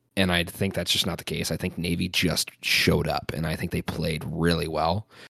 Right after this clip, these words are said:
Um, and like you said, they were jawing. They wanted, they wanted to take out a number two team. Um, and apparently from, f-, uh, what a commentator had mentioned really early in the game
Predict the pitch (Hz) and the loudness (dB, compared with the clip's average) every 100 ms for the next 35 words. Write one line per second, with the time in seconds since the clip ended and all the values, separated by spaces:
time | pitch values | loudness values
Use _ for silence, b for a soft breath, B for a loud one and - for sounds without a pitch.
0 | - 80 82 85 - - 90 82 85 85 | -2 0 2 0 0 4 4 4 0 -2
1 | 85 85 98 107 95 87 87 92 92 - | 0 6 6 8 8 8 6 4 2 -4
2 | - 82 87 85 85 - 87 85 87 85 | 0 2 4 2 0 0 2 4 4 4
3 | 92 101 - 82 - - b b _ _ | 4 4 4 2 2 -8 b b _ _
4 | - 82 82 82 78 - 87 90 87 101 | -4 -2 0 -2 -6 -2 2 2 2 4
5 | 107 104 104 95 101 95 - - 95 95 | 4 6 6 6 4 4 0 -4 -2 -2
6 | 78 85 62 - _ _ _ _ - 120 | 2 0 0 -10 _ _ _ _ 0 4
7 | 113 - 147 135 95 85 85 85 85 - | 4 4 4 4 2 2 2 0 -4 -2
8 | 95 98 92 85 - - 107 185 202 92 | 0 2 0 -2 -10 -10 0 4 6 6
9 | 98 92 73 62 85 80 65 | 6 4 0 -4 -2 -2 -4